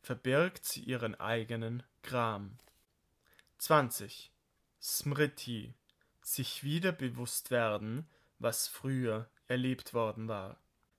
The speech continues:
Radha sieht eine Regenwolke und die Erinnerung an Krishna überwältigt sie. Einundzwanzig. Vitarka, Überlegung über die Ursache einer Sache. Radha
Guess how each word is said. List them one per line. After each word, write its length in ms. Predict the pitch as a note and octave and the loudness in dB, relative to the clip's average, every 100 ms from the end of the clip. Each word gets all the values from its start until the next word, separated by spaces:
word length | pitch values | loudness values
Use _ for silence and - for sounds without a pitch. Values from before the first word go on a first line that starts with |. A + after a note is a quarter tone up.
| _ | _
Radha 840 | B2 A2+ A2 G#2+ A#2 A2 A2+ D#3 _ - | -2 2 2 0 0 0 0 -2 _ -6
sieht 480 | - - F3+ A3 - | -4 0 0 -2 -4
eine 260 | A#2 B2 A2+ | 0 0 0
Regenwolke 960 | A2+ A2+ A2+ G#2+ G#2+ - B2 A#2 D#3 - _ _ - | -2 -2 -2 2 0 0 0 0 0 -6 _ _ -4
und 320 | C3+ B2+ - | 0 2 4
die 100 | B2+ | 4
Erinnerung 640 | A#2+ B2+ E3 F3 F#3 F#3 - | 4 4 2 2 2 0 -2
an 200 | A#2 A#2 | -4 -4
Krishna 600 | - A#2 - - G#2+ A2 - _ | -4 -4 -4 -4 -2 -4 -8 _
überwältigt 680 | B2+ B2+ B2 A2 A2 A2 - | -2 0 2 2 -2 -8 -6
sie. 240 | - - C3+ _ _ - C#3 | -8 -8 -14 _ _ 0 4
Einundzwanzig. 920 | C3+ A2+ A2+ A2 G2+ - - - - _ _ _ - | 4 2 0 -2 -4 -8 -10 -12 -16 _ _ _ -4
Vitarka, 960 | C#3 D3 D3 B2+ G2+ - A#2 G2 - _ _ - | -4 -2 2 2 2 -4 -4 -4 -8 _ _ -4
Überlegung 880 | D3 A#2+ A#2+ A2+ A2+ A2+ A#2+ B2 E3 - | 0 2 2 2 -2 0 -2 -2 -4 -6
über 200 | C3 B2 | -4 -2
die 180 | A#2 - | -4 -6
Ursache 840 | B2+ A#2+ A#2 - A2 G#2 - A2+ C3+ _ - | -2 0 0 -2 -4 -4 -4 -4 -4 _ -4
einer 220 | B2 B2+ | -2 0
Sache. 500 | - C3 A2+ - - _ _ _ _ _ - - _ - | 0 -2 -2 -6 -10 _ _ _ _ _ -20 -20 _ -2
Radha 640 | C3+ C#3 D#3 F#3 F#3 F#3 | 4 8 8 8 6 4